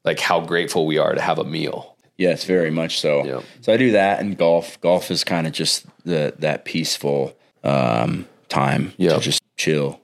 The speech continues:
Speaker 1: Yeah.
Speaker 2: Nothing else to focus on.
Speaker 1: Still be outside.
Speaker 2: Yeah,
Speaker 1: Yeah.
Speaker 2: and y-, as crazy as it sounds, just, like, going to put a ball and, you know, a hole is just, it takes so much focus. You can't really think about anything else.
Speaker 1: Mm-hmm.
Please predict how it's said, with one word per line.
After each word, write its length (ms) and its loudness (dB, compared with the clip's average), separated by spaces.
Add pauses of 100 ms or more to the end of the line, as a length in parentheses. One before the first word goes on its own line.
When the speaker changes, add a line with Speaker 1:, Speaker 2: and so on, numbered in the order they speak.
(140)
Speaker 1:
Yeah. 160 -10
Speaker 2:
Nothing 400 0
else 240 -2
to 100 -6
focus 420 -2
on. 240 0
Speaker 1:
Still 240 2
be 140 2
outside. 720 2
Speaker 2:
Yeah, 400 2
Speaker 1:
Yeah. 100 -2
Speaker 2:
and 280 -2
y-, 380 -4
as 120 2
crazy 400 2
as 100 2
it 100 0
sounds, 480 0
just, 260 -2
like, 340 -2 (140)
going 320 2
to 240 0 (340)
put 300 2
a 160 -4
ball 420 2
and, 160 -4 (100)
you 140 -4
know, 100 -4
a 120 0
hole 320 2
is 120 -2
just, 360 -4 (260)
it 120 -6
takes 220 0
so 120 2
much 180 2
focus. 460 0
You 80 2
can't 260 0
really 200 2
think 260 -4
about 240 0
anything 420 -2
else. 380 0
Speaker 1:
Mm-hmm. 100 -2